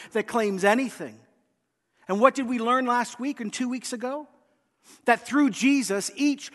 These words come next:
broken, normal Christian is brought into a new community, and it says in Ephesians two six, "And God raised us up with Christ and seated us with him in the heavenly realms in Christ Jesus." Now watch this drop.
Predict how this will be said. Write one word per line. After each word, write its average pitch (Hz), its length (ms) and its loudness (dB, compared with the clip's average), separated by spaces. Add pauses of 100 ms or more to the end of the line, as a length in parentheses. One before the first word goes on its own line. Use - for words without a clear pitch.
(140)
broken, 233 460 4
normal 226 360 2
Christian 185 680 -6 (640)
is 208 140 -2
brought 240 240 6
into 214 300 0
a - 20 0
new 220 240 0
community, 190 720 -6 (180)
and 202 100 -4
it 240 80 0
says 262 240 2
in 240 120 -2
Ephesians 208 500 -4
two 208 180 -6
six, 208 420 -6
"And 185 340 -6
God 175 580 4 (240)
raised 220 400 4 (100)
us 285 320 6
up 180 280 0
with 165 160 -8
Christ 160 480 -2 (180)
and 196 140 -6
seated 233 400 0
us 208 260 4
with 190 380 -2
him 156 340 -4 (260)
in 262 220 4
the 262 80 4
heavenly 220 460 0
realms 185 400 0
in 170 100 -8
Christ 180 320 -6
Jesus." 151 380 -10
Now 147 80 -8
watch 190 260 -2
this 214 160 -8
drop. 180 400 -8